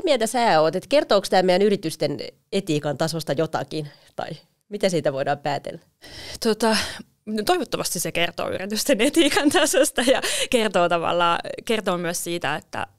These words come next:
Speaker 2: että on valmiutta toimia nopeasti myös silloin, kun kyseessä on tällaiset niinku arvoperustaiset päätökset. Toivon, että se kertoo siitä, mut varmasti se kertoo myös jotenkin siitä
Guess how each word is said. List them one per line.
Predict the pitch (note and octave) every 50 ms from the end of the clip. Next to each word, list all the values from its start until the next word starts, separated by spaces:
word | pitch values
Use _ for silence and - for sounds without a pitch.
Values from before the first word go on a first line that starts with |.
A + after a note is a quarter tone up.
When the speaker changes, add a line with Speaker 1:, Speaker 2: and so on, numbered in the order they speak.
| _ _ _ _ _ _ _ -
Speaker 2:
että | F3+ - - - - -
on | - G#3 G3+ G3 F3
valmiutta | D3+ C#3+ C#3 - - - G#3+ - F#3
toimia | F3 - B2+ D#3+ - - - -
nopeasti | - - - - - - - A#3+ - - - - - _
myös | - G3 E3+ F#3 F#3+ -
silloin, | - B2 A#2+ - - A3 A3+
kun | - - G#3+ - -
kyseessä | - G#3+ G3 - - - - - B3+ -
on | A#3+ A#3+
tällaiset | - - - B3+ A3 C#4 -
niinku | A3+ A#3 A#3+ - -
arvoperustaiset | A3 G#3 G#3+ A#3 A#3 - - - C4+ - - - - - B3+ C4+ B3+ - -
päätökset. | A3 G#3 A3+ A#3+ - B3 B3+ - - C4 B3+ - - - - - - -
Toivon, | F3+ F#3 F#3 B3 B3+ G#3
että | G3 - G3
se | - G3 F#3+
kertoo | - F3 F3+ - - F#3 F3+ F#3
siitä, | - G#3 G3 F3+ F#3 F#3 F#3 F3+ - - - - - - - - - -
mut | G3 F#3+ - _ _ -
varmasti | A3+ A#3+ A#3+ B3 A#3 - -
se | - G#3+ F#3+
kertoo | - F#3 F#3 - - F3 F3
myös | F3+ F3+ E3+ E3+ -
jotenkin | - F3 F3 F3 F3+ -
siitä | - - F3+ F3 - F#3+ F3+ F3